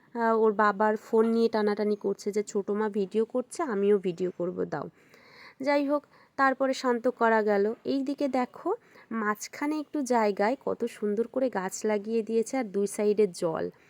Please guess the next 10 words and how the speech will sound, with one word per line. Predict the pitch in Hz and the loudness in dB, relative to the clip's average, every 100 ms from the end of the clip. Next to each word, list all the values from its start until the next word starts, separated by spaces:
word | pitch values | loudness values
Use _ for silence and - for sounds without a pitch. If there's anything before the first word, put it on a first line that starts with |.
| - - - - | -20 -20 -20 -8
মানে | 277 233 180 | -6 -6 -8
ভাবা | 185 190 226 254 | -4 0 2 2
যায় | 302 294 | 2 2
এত | 208 202 269 | 0 -2 -8
সুন্দর | - - 226 233 240 285 | -8 -4 -4 -2 -2 -4
দৃশ্যটা | 233 226 - 269 277 | -4 -10 -8 -6 -2
লাগছে | 247 202 - - | 0 0 -2 -4
দেখতে। | 254 254 _ 233 254 - - _ | -2 -2 _ -4 -4 -16 -20 _
ফোনে | - 285 302 311 | -4 -2 0 0
দেখার | 311 - | -2 -2